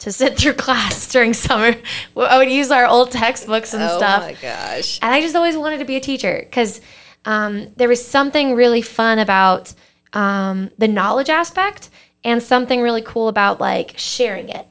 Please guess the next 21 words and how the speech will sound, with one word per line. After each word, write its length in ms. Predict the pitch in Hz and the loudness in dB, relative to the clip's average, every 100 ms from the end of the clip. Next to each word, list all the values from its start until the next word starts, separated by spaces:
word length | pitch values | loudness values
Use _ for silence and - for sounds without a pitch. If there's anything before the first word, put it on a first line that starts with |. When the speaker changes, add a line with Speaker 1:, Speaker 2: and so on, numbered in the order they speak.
| _ 170 | _ -20
Speaker 2:
Mm-hmm. 240 | 151 156 | -12 0
Speaker 1:
Um, 260 | 202 196 202 | 4 4 4
it 60 | 233 | 2
was 120 | 240 | 4
just 180 | 247 240 | 2 2
something 400 | 247 240 240 233 | 0 2 2 2
that, 180 | 220 - | 0 2
like, 320 | 196 185 - | 2 2 -2
there 140 | 214 | -2
was 260 | 214 196 - - | -2 -4 -8 -8
a, 420 | 190 180 113 190 - _ _ - | -6 -2 -4 -4 -12 _ _ -6
a 100 | 220 | -4
sense 400 | - 277 285 277 | 0 0 0 2
of, 220 | 240 196 | 2 0
like, 540 | 202 202 196 - - _ _ _ _ _ | -2 -2 -4 -8 -20 _ _ _ _ _
um, 600 | 190 185 185 226 226 214 - _ _ _ _ _ _ _ _ _ _ _ | -10 -10 -10 -12 -12 -16 -18 _ _ _ _ _ _ _ _ _ _ _
uh, 240 | 196 165 - - | -8 -8 -10 -12
higher 320 | - 247 269 | -2 2 4
education, 840 | 277 254 - 247 240 247 226 220 220 | 2 0 0 0 0 0 0 0 -4
excitement, 920 | - - - - 240 233 226 220 220 - - _ | -6 -8 -4 0 0 0 0 -2 -4 -12 -20 _
uh, 400 | 202 196 190 190 | 0 2 2 0